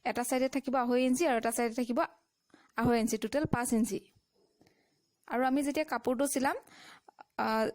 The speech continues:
যিডাল বেল্ট হ'ব, সেই বেল্টডাল হ'ব দুই ইঞ্চি আৰু আধা ইঞ্চি হ'ব চিলাই মাৰ্জিন। মানে, চিলাওঁতে ইটো কাপোৰৰ লগত সোমাই যাব।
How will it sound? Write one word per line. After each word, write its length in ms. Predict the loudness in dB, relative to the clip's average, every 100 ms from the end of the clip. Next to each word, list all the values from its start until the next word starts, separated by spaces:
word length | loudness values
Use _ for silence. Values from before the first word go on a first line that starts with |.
| -4
যিডাল 320 | 0 2 2
বেল্ট 320 | 0 0 0
হ'ব, 200 | 0 0
সেই 160 | 0 0
বেল্টডাল 380 | 0 0 0 2
হ'ব 160 | 0
দুই 200 | 0 2
ইঞ্চি 280 | 2 2 2
আৰু 200 | 2 0
আধা 360 | -2 0 0 2
ইঞ্চি 260 | 2 2 0 -4 -20 -16 -4
হ'ব 160 | -2 0
চিলাই 280 | 2 2
মাৰ্জিন। 280 | 2 2 2
মানে, 180 | 2 0
চিলাওঁতে 440 | 0 0 0 2 0 0 -4 _ _ _ _ _ _ _
ইটো 180 | -4 -2
কাপোৰৰ 340 | -2 0 0
লগত 200 | 2 0
সোমাই 280 | 2 2 2
যাব। 240 | 0 -2